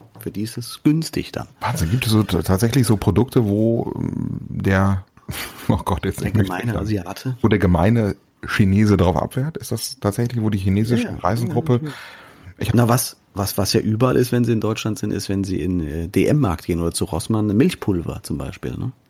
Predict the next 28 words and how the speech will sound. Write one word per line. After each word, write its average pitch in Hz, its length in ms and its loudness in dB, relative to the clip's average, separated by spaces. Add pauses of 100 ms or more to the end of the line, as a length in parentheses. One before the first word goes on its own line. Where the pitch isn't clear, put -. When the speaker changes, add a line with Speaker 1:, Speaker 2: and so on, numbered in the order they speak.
(300)
Speaker 1:
Da - 100 -2
gibt 104 120 0
es 117 80 0
doch 113 140 2
mittlerweile 113 520 2
auch 113 200 -2
eine 101 480 2 (400)
Vorgabe, 117 720 0
dass 113 180 0
pro - 260 -2
Kunde 139 380 2
nur 123 180 4
noch, 117 240 2
ich - 240 -10
sag 78 120 -4
jetzt 78 120 -4
mal, 73 200 -2
zwei 87 400 2
oder 82 240 0
drei 90 400 2
oder 76 200 -2
vier 117 320 0
oder 80 140 -2
meinetwegen 101 320 0
auch 67 100 -6
fünf - 440 -2
Pakete 110 420 0
Milchpulver 95 720 2